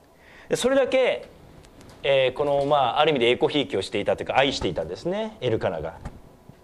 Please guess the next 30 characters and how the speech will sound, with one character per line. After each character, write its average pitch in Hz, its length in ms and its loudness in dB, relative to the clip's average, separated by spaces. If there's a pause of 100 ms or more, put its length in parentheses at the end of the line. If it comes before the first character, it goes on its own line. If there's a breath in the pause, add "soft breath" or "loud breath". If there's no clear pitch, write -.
(460)
け 294 120 0
れ 294 80 2
ど 247 120 4
も、 240 360 4 (560)
今 151 380 4
日 - 60 -12 (1120)
見 110 100 -4
ま 117 120 4
し - 80 -6
た 113 80 2
よ 95 140 4
う 98 40 0
に、 139 320 -2 (760)
え 98 140 -2
ー、 85 40 -4
午 123 140 2
前 120 120 2
中 113 140 -2
見 113 80 0
ま 113 100 2
し - 60 -6
た 101 80 -2
ね。 147 220 -2
主 - 320 0
が 151 360 0 (560 soft breath)
彼 160 260 0
女 120 120 0
の 104 100 0
体 117 320 2
を 131 320 2